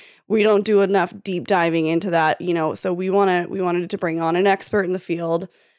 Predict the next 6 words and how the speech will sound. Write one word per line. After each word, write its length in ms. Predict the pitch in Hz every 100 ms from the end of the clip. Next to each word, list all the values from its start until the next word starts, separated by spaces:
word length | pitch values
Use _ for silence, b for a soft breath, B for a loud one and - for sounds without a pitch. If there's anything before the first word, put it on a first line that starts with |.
| b
Before 240 | 208 208 233
we 80 | 247
hop 220 | 214 208
into 180 | 190 -
that, 1120 | 208 285 294 185 165 208 339 - - - - _ _ _ _ _ _ -
Sam, 800 | 285 349 494 415 392 415 453